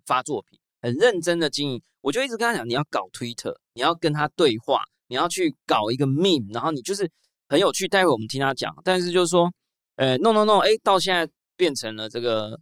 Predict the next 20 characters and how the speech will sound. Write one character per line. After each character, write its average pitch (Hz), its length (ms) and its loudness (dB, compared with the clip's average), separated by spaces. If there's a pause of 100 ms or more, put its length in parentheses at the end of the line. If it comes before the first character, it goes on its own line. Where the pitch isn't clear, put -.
被 147 160 -2
邀 131 240 2
请 98 220 -6
到 110 240 -2
Art 110 200 -2
Blocks 98 320 -4
上 95 200 -10
面 104 220 -18
哦， - 180 -20
然 107 120 -10
后， 110 360 0 (220)
呃， 98 320 -8
第 123 240 -6
一 127 40 -8
批 120 280 -6
要 117 280 0
成 104 220 -10
为 98 180 -12
这 104 140 -12
个， 104 420 -12